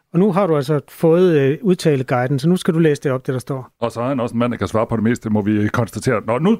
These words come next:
Speaker 2: prøver jeg så. Vi, Margrethe Alexandrine Thorhildur, Ingrid af Guds nåde,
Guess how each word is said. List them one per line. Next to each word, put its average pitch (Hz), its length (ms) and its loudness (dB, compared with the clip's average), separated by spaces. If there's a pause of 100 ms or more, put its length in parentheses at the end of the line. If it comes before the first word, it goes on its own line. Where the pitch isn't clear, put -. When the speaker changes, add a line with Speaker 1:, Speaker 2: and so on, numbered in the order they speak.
Speaker 2:
prøver 175 160 0
jeg 139 120 0
så. 95 160 -6 (420)
Vi, 156 200 2
Margrethe 185 580 0
Alexandrine 143 800 0 (200)
Thorhildur, 117 760 0 (360)
Ingrid 175 460 2
af 123 160 -2
Guds 190 360 -2
nåde, 131 440 2